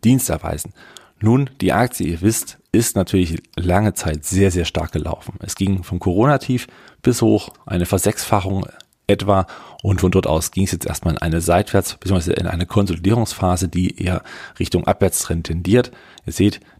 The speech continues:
diese Konsolidierung hält jetzt schon ein paar Monate an,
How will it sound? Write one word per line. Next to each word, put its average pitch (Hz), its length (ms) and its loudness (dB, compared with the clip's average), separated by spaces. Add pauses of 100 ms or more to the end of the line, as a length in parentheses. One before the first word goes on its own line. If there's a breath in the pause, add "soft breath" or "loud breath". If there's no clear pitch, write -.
diese 87 120 0
Konsolidierung 92 560 2
hält 101 220 2
jetzt 120 120 2
schon - 140 -2
ein 90 220 -6
paar 87 180 -4
Monate 104 640 0
an, 135 180 0